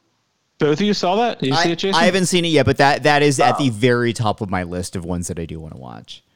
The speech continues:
Speaker 1: That was
Speaker 3: Oh.
Speaker 1: so good. And I watched, uh, The Little Things
Speaker 3: I haven't
Speaker 1: with,
Speaker 3: watched
Speaker 1: uh,
Speaker 3: that one yet.
Speaker 1: Denzel. That was good. I think it fell off a little bit on the third act, but I was, uh, it was a good, uh,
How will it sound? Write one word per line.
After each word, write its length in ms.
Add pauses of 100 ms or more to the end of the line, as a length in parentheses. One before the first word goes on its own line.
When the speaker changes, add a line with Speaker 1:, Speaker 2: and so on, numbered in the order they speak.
Speaker 1:
That 240
was 480
Speaker 3:
Oh. 40 (340)
Speaker 1:
so 440
good. 300 (200)
And 120
I 80
watched, 380
uh, 280
The 140
Little 260
Things 540 (1300)
Speaker 3:
I 60
haven't 160
Speaker 1:
with, 60
Speaker 3:
watched 180
Speaker 1:
uh, 40
Speaker 3:
that 200
one 120
yet. 160
Speaker 1:
Denzel. 340
That 120
was 120
good. 600
I 120
think 160
it 80
fell 280
off 200
a 40
little 180
bit 140
on 100
the 160 (300)
third 220
act, 300
but 120
I 100
was, 200
uh, 260
it 60
was 140
a 40
good, 220 (1800)
uh, 240